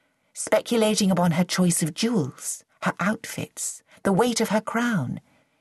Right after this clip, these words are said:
even how her new husband was likely to feel jealous about her title, seeing as he didn't get to be king. Joy was beginning to suspect a rather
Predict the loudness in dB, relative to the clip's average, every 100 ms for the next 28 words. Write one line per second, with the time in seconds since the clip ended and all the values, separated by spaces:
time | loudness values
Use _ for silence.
0 | _ _ _ 2 4 2 0 0 2 2
1 | 4 4 2 0 -2 -2 -4 -2 0 0
2 | 0 -2 -2 0 2 0 2 0 0 0
3 | 0 -2 -2 -2 -2 -4 -4 -4 -8 -10
4 | -12 -20 _ -8 0 2 2 0 0 0
5 | -2 -2 -2 -2 -8 -8 -4 -4 -4 -8
6 | -14 _ _ _ _ _ _ _ _ _
7 | _ -6 2 4 4 2 0 -2 0 2
8 | 2 2 -2 -2 0 -2 0 0 0 0
9 | -2 -4